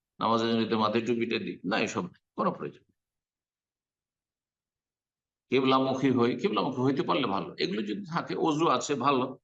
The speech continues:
কেবলামুখী হয়ে গেলে ভালো, কিন্তু জরুরি না। এই মতটি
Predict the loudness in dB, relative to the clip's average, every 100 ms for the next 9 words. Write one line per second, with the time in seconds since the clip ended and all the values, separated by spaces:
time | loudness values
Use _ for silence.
0 | _ -4 -2 0 0 0 2 2 0 -2
1 | -2 0 -2 -4 -6 -4 -2 -2 -4 -8
2 | -18 -20 _ _ _ _ _ _ _ _
3 | _ _ _ _ _ _ _ _ _ _
4 | _ _ _ _ _ _ _ _ _ _
5 | _ _ -4 -2 2 2 0 -4 -2